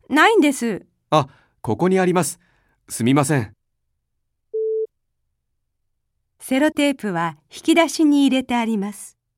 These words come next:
Speaker 1: 三、
Speaker 2: 木曜日の夜の予定は？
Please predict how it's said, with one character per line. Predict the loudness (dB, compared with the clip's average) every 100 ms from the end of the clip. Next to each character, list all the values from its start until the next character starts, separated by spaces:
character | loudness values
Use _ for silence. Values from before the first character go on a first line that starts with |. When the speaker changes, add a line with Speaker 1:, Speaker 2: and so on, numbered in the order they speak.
| _ _ _ _ _ _ _ _ _ _ _ _ _ _ _ _ _ _
Speaker 1:
三、 | -16 0 2 2 -2 -12 _ _ _ _ _ _ _ _ _ _
Speaker 2:
木 | 0 2 2
曜 | 4 4
日 | 4
の | 4 2
夜 | 2
の | 2
予 | 0 -2
定 | -2
は？ | 0 -2 -4